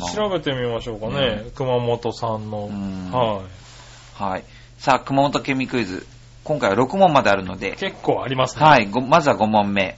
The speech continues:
Speaker 1: はい。
Speaker 2: なんと、ほにゃらら交差点の発祥地は、えー、熊本市の古賀交差点とされる。あ、これはわかるな。
Speaker 1: え、何ですか？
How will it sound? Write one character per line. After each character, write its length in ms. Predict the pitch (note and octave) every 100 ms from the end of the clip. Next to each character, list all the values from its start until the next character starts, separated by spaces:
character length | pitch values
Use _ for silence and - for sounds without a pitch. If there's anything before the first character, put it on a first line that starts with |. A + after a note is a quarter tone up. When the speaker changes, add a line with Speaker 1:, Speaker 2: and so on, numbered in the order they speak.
| -
Speaker 1:
は 260 | D3+ B2 G2+
い。 40 | F2 - - - - - - - -
Speaker 2:
な 160 | F#3+
ん 100 | A3+
と、 100 | -
ほ 80 | F3+
に 100 | G#3+
ゃ 60 | A#3+
ら 100 | A#3
ら 60 |
交 220 | A3+ G#3+ G#3
差 120 | A3
点 200 | G3+ F#3+
の 80 | C#3+
発 300 | F3 - -
祥 200 | F#3 F3+
地 180 | -
は、 340 | G#2+ A#2 G#2 - - - - - - - -
え 480 | B2 A#2+ A#2+ A2
ー、 20 | A2
熊 220 | D3+ F3
本 160 | F#3
市 140 | D#3+ B2
の 80 | G#2+
古 160 | A#2
賀 140 | D3+ F3
交 200 | E3 D#3
差 140 | D#3
点 200 | D#3 C#3+
と 120 | C#3
さ 140 | - A#2+
れ 120 | G#2+
る。 180 | F#2+ - - -
あ、 120 | - -
こ 120 | -
れ 80 | G#3+
は 180 | G#3+ F#3+
わ 120 | E3
か 140 | F3
る 120 | C3+
な。 200 | F#2 - - - -
Speaker 1:
え、 80 | F#3+ - -
何 120 | D4
で 120 | -
す 100 | -
か？ 220 | - F3